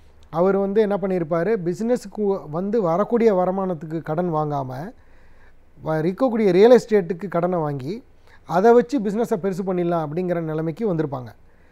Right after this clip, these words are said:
அப்படிங்கிற மாதிரி திங்கிங்கை பண்ணி பண்ணியிருப்பாங்க. அப்படி பண்ணும்போது என்ன ஆகுது? ஒன்றரை கோடி ரூபா நிலத்தை அன்னைக்கு இருந்த பழைய பிரைஸ்ல வந்து ஒரு கோடியே முப்பது லட்ச ரூபா கொடுத்து நில-, நிலத்தை, ஒரு பில்டிங்கை வேல்யூ பண்ணி, மிஷினரியோட வேல்யூ பண்ணி,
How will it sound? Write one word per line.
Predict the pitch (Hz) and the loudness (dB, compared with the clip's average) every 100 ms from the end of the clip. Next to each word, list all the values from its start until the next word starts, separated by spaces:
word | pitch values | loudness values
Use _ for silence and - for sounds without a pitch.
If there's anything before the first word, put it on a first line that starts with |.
| _ - | _ -12
அப்படிங்கிற | 160 208 208 196 | -2 0 2 2
மாதிரி | 180 226 196 | 2 0 0
திங்கிங்கை | 220 220 214 170 190 | -4 -4 -4 -4 -4
பண்ணி | |
பண்ணியிருப்பாங்க. | 180 175 160 151 | -2 -4 -4 -6
அப்படி | 147 190 | -6 -6
பண்ணும்போது | 196 220 233 220 | -4 -2 0 2
என்ன | 208 190 | 0 0
ஆகுது? | 175 165 220 196 | -2 -4 -6 -6
ஒன்றரை | 185 214 | -4 -4
கோடி | 196 190 | -2 -2
ரூபா | 185 | -2
நிலத்தை | 165 170 170 220 | -2 -4 -2 -2
அன்னைக்கு | 170 185 175 | 0 0 0
இருந்த | 180 180 | -2 -2
பழைய | 147 185 180 | -2 -2 0
பிரைஸ்ல | 185 165 180 151 | -2 -2 -2 -2
வந்து | 151 165 226 240 - - - | -4 -4 -6 -8 -20 -14 -4
ஒரு | 190 | 0
கோடியே | 190 185 175 | 2 0 0
முப்பது | 156 170 160 | -2 -2 -2
லட்ச | 151 | -2
ரூபா | 151 156 | -2 -4
கொடுத்து | 156 151 175 151 | -4 -6 -6 -6
நில-, | 156 160 | -6 -6
நிலத்தை, | 151 156 - 147 240 - - - - - - - - - | -4 -6 -6 -8 -10 -16 -20 -20 -20 -20 -20 -20 -18 -4
ஒரு | 180 | -2
பில்டிங்கை | 151 175 170 143 139 220 - - - - - - | 0 0 -2 -4 -8 -14 -20 -20 -20 -20 -20 -8
வேல்யூ | 160 175 165 | -2 2 0
பண்ணி, | 143 139 160 | -2 -6 -6
மிஷினரியோட | 170 - 160 147 147 147 | -6 -2 -2 -2 -2 -4
வேல்யூ | 143 143 | -4 -6
பண்ணி, | 127 123 147 | -8 -12 -16